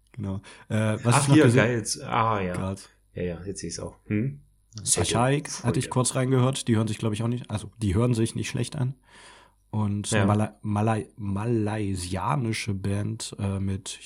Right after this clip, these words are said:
Speaker 1: Humiliation spielen auch noch. Also international. Also die anderen Bands ja auch schon,
Speaker 2: Ja.
Speaker 1: aber auch mal über den großen Teich sozusagen.
Speaker 2: Ja, und bei diesem Festival, da kannst du wirklich eigentlich den ganzen Tag vor der Bühne bleiben.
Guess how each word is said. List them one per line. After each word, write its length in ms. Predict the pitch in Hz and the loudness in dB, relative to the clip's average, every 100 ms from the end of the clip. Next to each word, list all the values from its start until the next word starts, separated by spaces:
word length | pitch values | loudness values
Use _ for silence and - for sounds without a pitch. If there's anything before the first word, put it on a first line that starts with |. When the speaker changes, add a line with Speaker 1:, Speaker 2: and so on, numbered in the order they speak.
| - | -6
Speaker 1:
Humiliation 720 | 107 110 110 104 107 113 101 | 0 2 4 2 0 -2 -8
spielen 300 | 95 - 95 | -10 -8 -6
auch 120 | 95 | -6
noch. 280 | 98 95 - | -8 -10 -8
Also 320 | 101 92 95 - | -6 -4 -6 -2
international. 880 | 113 113 107 101 - 98 98 - 104 _ _ _ _ _ | 0 2 0 0 -2 -4 -6 -8 -14 _ _ _ _ _
Also 140 | 90 | -14
die 100 | 85 | -10
anderen 180 | 87 92 | -4 -4
Bands 220 | 92 95 | -2 -4
ja 80 | 90 | -6
auch 80 | 98 | -6
schon, 220 | - 107 | -4 -2
Speaker 2:
Ja. 100 | 104 | -2
Speaker 1:
aber 320 | - 92 90 - - - - - - _ | -4 -6 -10 -16 -20 -20 -20 -20 -20 _
auch 120 | - | -12
mal 200 | 98 95 | -8 -6
über 180 | 92 98 | -4 -2
den 120 | 98 | 0
großen 340 | 95 104 98 98 | 0 0 -2 -4
Teich 300 | 107 - - | -4 -4 -6
sozusagen. 680 | - - 101 98 95 107 104 _ _ _ _ _ _ _ _ _ _ _ _ _ - | -8 -8 -8 -6 -8 -10 -14 _ _ _ _ _ _ _ _ _ _ _ _ _ -12
Speaker 2:
Ja, 120 | 117 | -6
und 160 | 104 95 | -6 -2
bei 80 | 104 | -2
diesem 220 | 110 117 | -2 -4
Festival, 360 | 135 139 123 117 | -4 -4 -4 -2
da 100 | 110 | -2
kannst 220 | 117 117 | -2 -4
du 40 | |
wirklich 240 | 120 120 123 | -4 -2 -2
eigentlich 200 | 120 110 | -4 -4
den 100 | 113 | -6
ganzen 120 | - | -4
Tag 160 | 120 110 | -6 -2
vor 120 | 131 | -2
der 60 | 117 | 0
Bühne 240 | 107 110 | 0 -2
bleiben. 480 | 107 101 120 151 147 | -2 -4 -4 -6 -8